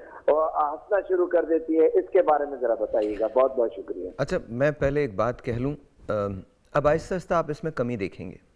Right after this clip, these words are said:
Speaker 2: मैंने आपसे पहले एक जिक्र किया था रियाज भाई कि ये हमारी नाउमीदी के सहारे हैं, <laughs> हमारी जो साइकी है उसका इलाज है। देखिए, इस आज से प-, हम ये तो मानते हैं ना कि हमने ख़वातीन से कम्युनिकेशन के दरवाजे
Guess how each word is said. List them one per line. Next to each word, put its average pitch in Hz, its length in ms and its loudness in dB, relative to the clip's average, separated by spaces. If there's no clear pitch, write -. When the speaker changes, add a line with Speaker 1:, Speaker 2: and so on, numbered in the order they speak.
Speaker 2:
मैंने 156 140 4
आपसे 165 180 -2
पहले 151 240 0
एक 135 60 -2
जिक्र 127 240 -6
किया 127 200 -2
था 135 100 -4
रियाज 110 220 0
भाई 131 160 0
कि 139 140 -10
ये 120 180 -2
हमारी 113 340 -2
नाउमीदी 104 520 -4
के 135 120 -6
सहारे 87 400 -8
हैं, 78 180 -10
<laughs> 135 200 -8
हमारी 120 300 0
जो 139 80 -2
साइकी 117 460 -2
है 139 60 0
उसका 131 240 -4
इलाज 90 340 -4
है। 76 120 -16
देखिए, 165 280 0
इस - 280 -6
आज 139 180 4
से - 140 -6
प-, - 80 -6
हम 143 200 0
ये 160 80 0
तो 170 140 -2
मानते 143 320 -2
हैं 190 60 -4
ना 247 100 -2
कि 185 140 -6
हमने 147 300 -2
ख़वातीन 139 420 -2
से 160 120 -8
कम्युनिकेशन 123 640 -4
के 143 100 -6
दरवाजे 110 580 -2